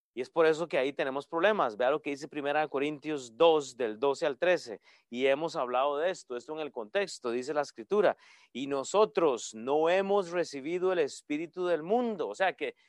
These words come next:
si usted está sentado, sentada, y usted dice, Mire, "Yo no he recibido el espíritu del mundo". Y hay que poner más sillas acá, ah, eh, este, por acaso. Pero dice, "Sino el espíritu que proviene de Dios, para que sepamos lo que Dios nos ha concebido,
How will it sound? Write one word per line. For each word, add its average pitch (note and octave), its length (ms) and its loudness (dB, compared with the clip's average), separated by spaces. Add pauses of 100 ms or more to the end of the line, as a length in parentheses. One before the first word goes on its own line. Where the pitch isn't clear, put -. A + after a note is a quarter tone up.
(260)
si - 120 -16
usted F3 160 -6
está F#3+ 220 0
sentado, G#3 600 4
sentada, F3 520 2
y D3 60 -2
usted E3+ 220 -6
dice, D#3 280 -2
Mire, D#3+ 240 -4 (360)
"Yo D3+ 340 0
no G#3 140 2
he G#3 60 2
recibido F#3 580 0
el F#3 60 2
espíritu F3 520 -4
del D#3+ 120 0
mundo". F3 300 -2
Y B2 80 -4
hay D3 100 0
que - 100 -18
poner F3+ 240 -8
más F3+ 180 -6
sillas D3+ 300 -4
acá, - 220 -6
ah, A2+ 240 -4
eh, G#2+ 380 -4
este, G#2+ 200 -12
por A2 160 -2
acaso. A2+ 360 0 (400)
Pero C#3 140 6
dice, E3+ 300 4 (180)
"Sino D3 300 -2
el F3+ 60 6
espíritu G3+ 400 2
que F3 120 4
proviene C#3+ 400 2
de F#3 160 4
Dios, A3+ 540 8
para C3+ 200 4
que B2+ 140 -4
sepamos G3 600 4
lo F#3+ 180 4
que C3 120 -4
Dios E3 340 0
nos F#3+ 220 -2
ha C#3+ 180 0
concebido, D3 640 -2